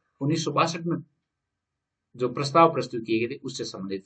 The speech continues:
ये किससे संबंधित? भारत और चीन के मध्य सीमा विवाद से संबंधित है। चीन के साथ नियंत्रण रेखा पर शांति बनाए रखने के लिए शांति बहाली समझौता क्या था?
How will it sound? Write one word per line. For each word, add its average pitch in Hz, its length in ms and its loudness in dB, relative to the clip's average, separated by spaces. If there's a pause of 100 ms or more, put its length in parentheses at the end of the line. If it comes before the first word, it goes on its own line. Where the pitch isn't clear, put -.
(100)
ये 139 180 2
किससे 185 280 -2
संबंधित? 175 340 -2
भारत 123 380 -2
और 117 100 -2
चीन 139 260 -2
के 135 80 -4
मध्य 110 260 -6
सीमा 143 380 0
विवाद 98 260 0
से - 140 -12
संबंधित 101 480 -8
है। - 80 -20 (2250)
चीन 226 280 2
के 240 100 6
साथ 208 360 8 (460)
नियंत्रण 190 480 4
रेखा 170 300 6
पर 165 160 2
शांति 147 440 2
बनाए 165 260 4
रखने 147 300 -2
के 143 100 -6
लिए 147 80 -2
शांति 147 520 4
बहाली 151 300 4
समझौता 135 460 -4
क्या 117 260 -2
था? - 260 -18